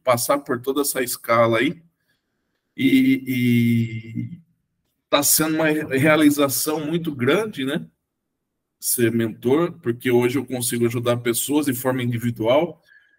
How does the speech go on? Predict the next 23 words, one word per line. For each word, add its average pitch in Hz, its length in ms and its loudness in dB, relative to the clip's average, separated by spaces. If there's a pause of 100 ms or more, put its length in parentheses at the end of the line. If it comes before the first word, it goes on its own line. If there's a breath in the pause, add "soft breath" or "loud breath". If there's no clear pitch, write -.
(200 soft breath)
Estou 131 240 0
fazendo 127 400 2
um 120 60 -4
trabalho 117 420 4
em 120 60 4
empresa 123 600 2
também, 113 540 -6 (320)
em 110 160 -12
grupos, 131 580 -2
né? 113 200 -12 (960)
É, 107 560 -2
como 117 200 2
você 113 360 2
disse, 117 440 -4
na 110 120 -6
parte 113 320 -4
de 113 80 -10
carreira 117 760 0
e 110 100 -12
de 117 180 -6
líderes. - 840 -4
Então, 139 240 2
assim, 131 440 0